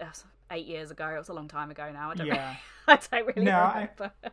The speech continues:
Speaker 2: I know. I just feel like having something, like, that size in your town would just disrupt everything for, like, a week. Like, you would just be like, "Well,
Speaker 1: Yeah.
Speaker 2: no work's get-," <laughs> like, the entire city shut down because
Speaker 1: Yeah.
Speaker 2: there's
Speaker 1: <laughs>
Speaker 2: ten thousand athletes and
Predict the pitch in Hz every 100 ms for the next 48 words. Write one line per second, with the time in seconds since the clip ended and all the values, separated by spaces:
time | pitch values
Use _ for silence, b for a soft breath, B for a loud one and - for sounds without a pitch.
0 | - 190 190 196 233 277 285 294 247 214
1 | 208 190 185 180 185 170 139 139 139 156
2 | - 170 175 180 170 160 156 147 143 147
3 | 160 147 160 143 165 160 151 156 160 156
4 | 143 151 147 143 139 143 135 135 131 123
5 | 123 156 139 143 139 139 165 156 190 208
6 | 214 208 202 214 208 196 175 - 202 202
7 | 165 214 202 196 175 196 196 196 170 160
8 | 151 160 156 156 147 147 147 160 143 143
9 | 139 - 240 214 202 185 180 175 - -
10 | 302 294 277 - 214 220 220 - - 170
11 | 180 175 180 175 160 160 165 147 143 -
12 | - 165 151 143 143 143 147